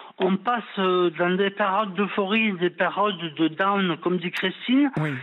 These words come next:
Speaker 1: et, euh, au bout d'un moment, la résilience devient très compliquée, quoi.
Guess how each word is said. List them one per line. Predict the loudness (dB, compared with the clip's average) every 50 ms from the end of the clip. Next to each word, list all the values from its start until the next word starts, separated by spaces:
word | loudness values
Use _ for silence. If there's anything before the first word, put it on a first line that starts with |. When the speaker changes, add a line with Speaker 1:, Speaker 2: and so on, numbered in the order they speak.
| -12 -8 _
Speaker 1:
et, | 2 4 6 6 6 4
euh, | 4 4
au | 2 2 4 2 2 2
bout | 4 2 2
d'un | 2 2 2 4
moment, | 4 4 4 4 4 4 2 2
la | 2 2 0 0 0
résilience | 0 0 0 -2 -4 -4 0 0 0 0 0 0 0
devient | 0 0 2 2 0 0
très | -2 -4 -2
compliquée, | 0 0 0 0 0 -4 -2 -2 -2 -2 0
quoi. | 0 -2 -2 -2 -4